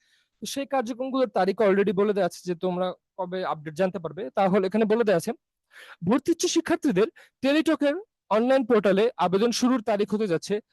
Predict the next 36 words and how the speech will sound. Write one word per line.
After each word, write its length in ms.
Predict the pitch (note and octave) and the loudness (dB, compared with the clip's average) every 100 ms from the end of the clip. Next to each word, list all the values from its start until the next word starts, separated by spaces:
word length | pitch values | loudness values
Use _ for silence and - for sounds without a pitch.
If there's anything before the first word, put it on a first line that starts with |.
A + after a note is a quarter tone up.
| _ _ _ - | _ _ _ 0
আট 220 | A3 C4 | 2 2
সেপ্টেম্বর 480 | - B3 B3+ B3+ A#3+ | 0 0 2 0 0
দুহাজার 300 | F3+ F#3+ F3+ | 2 2 2
চব্বিশ 320 | F3+ D#3+ D#3 | 0 -2 0
তারিখ। 240 | E3 G#3+ - - | 0 -2 -4 -8
এটি 180 | D#3+ | -4
তোমরা 200 | E3 E3+ | 0 2
অবশ্যই 240 | D#3 D#3+ G3 | 2 2 0
মাথায় 280 | D#3+ D#3+ G3 | 0 0 0
রাখবে 240 | F#3 C4 | 0 -2
এবং 280 | C4 D#3 D#3+ | -2 0 0
আমিও 200 | D3+ F3 | 0 -2
সম্ভব 260 | F3+ F3 F3 | -2 -2 -2
হলে 160 | F3+ | 0
আবার 260 | D3+ D3 D3+ | 0 -2 -4
তোমাদেরকে 440 | D3+ D3+ D3 C#3+ | -6 -8 -6 -8
রিমাইন্ডার 340 | D#3 D3+ D3+ C#3+ | -4 -2 -2 -4
দেওয়ার 140 | D3 C#3+ | -6 -8
চেষ্টা 240 | G3 B3 | -12 -6
করবো 160 | E3 C3+ | -4 -4
আমার 180 | C3+ | -6
চ্যানেলের 280 | C#3 C#3+ C#3+ | -8 -8 -8
পক্ষ 260 | - G3+ F#3 | -6 -8 -10
থেকে। 180 | C#3 A#2+ _ _ _ _ _ - | -14 -14 _ _ _ _ _ -4
এছাড়া 340 | D#3+ A3 A#3 | -4 -2 -2
বলা 220 | A3 A3 | 0 2
আছে 260 | A#3+ G3+ C4 _ - D3+ | 0 -2 -8 _ -18 -8
যে 300 | D#3+ D#3 - - | -2 0 -2 0
অনলাইন 400 | G#3 B3 C#4 C4+ | 0 2 0 0
পোর্টাল 320 | B3 A#3 B3 | 0 0 -2
আবেদনের 480 | E3+ G3 G#3 B3 B3 | -2 -2 0 0 0
শে-, 520 | - G#3 G3 _ F3 | -2 -4 -4 _ -2
আহ, 160 | D#3 | 0
শেষ 240 | D3+ A#3+ - | 0 -2 -2
তারিখ 260 | A3+ A3 | 0 2
হবে 220 | F#3 D#3+ | 0 0